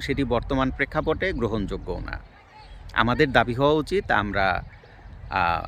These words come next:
আগামী জুলাই দুই হাজার ছাব্বিশ থেকে পে স্কেলটা বাস্তবায়ন চাই। আমরা জুলাইয়ের বে-, স্যালারি থেকে আমরা নতুন পে স্কেলে নতুন বেসিক চাই। সবার দাবি এটাই হওয়া উচিত। আশা করি আপনারা একটা দাবির মধ্যে থাকবেন, তাহলে দেখবেন পে স্কেলটা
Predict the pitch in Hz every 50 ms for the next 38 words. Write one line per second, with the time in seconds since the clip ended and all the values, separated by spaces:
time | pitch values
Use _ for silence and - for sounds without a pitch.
0 | - - 120 120 123 123 135 123 104 - 135 131 143 160 180 202 202 143 123 110
1 | 113 110 104 113 117 107 - - 117 113 123 151 151 - - 180 - 135 127 -
2 | 120 107 - - - - 98 98 87 95 95 - - 104 98 90 90 87 85 85
3 | 87 95 104 113 127 127 110 127 131 147 165 170 175 147 104 92 131 127 - -
4 | 147 139 151 165 175 190 185 - 196 170 202 190 160 139 139 147 156 170 160 143
5 | 131 123 - 170 175 165 - 156 151 151 147 - - - 175 175 185 208 196 160
6 | 131 113 - 139 131 110 117 104 - 120 - - - - 92 71 - - - -
7 | - - - - - - - - - - - - 127 107 120 131 156 - - -
8 | - - - - - - - 107 - 110 98 113 107 98 - 101 90 90 87 80
9 | 80 80 80 - 82 80 - - - - - - - - - - 135 - 180 170
10 | 196 185 180 170 156 - 170 170 175 180 - - 123 - - 139 127 139 127 147
11 | 135 147 147 143 131 160 160 151 147 147 135 143 165 185 202 196 160 139 123 117
12 | 123 139 151 185 185 143 127 107 101 127 143 147 - 123 117 113 - - - 147
13 | 151 170 180 220